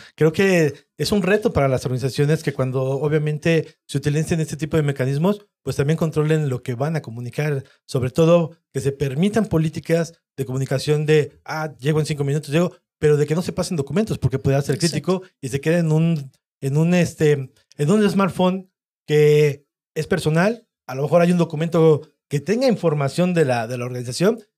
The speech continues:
Speaker 1: y que ese, ese sma-, ese smartphone, al no ser de ellos,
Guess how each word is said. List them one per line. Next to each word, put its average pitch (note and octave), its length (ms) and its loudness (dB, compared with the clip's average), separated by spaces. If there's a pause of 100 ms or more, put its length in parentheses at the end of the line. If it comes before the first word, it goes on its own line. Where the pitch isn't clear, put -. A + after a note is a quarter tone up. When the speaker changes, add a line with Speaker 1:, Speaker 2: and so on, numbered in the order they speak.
(200)
Speaker 1:
y C#3 140 -6
que E3+ 100 -2
ese, F#3 720 4 (200)
ese E3 380 0
sma-, D#3+ 340 -2
ese D#3 240 -4
smartphone, E3 440 0 (240)
al C#3 220 0
no G3 140 4
ser G#3 200 2
de F#3+ 100 4
ellos, G#3+ 360 2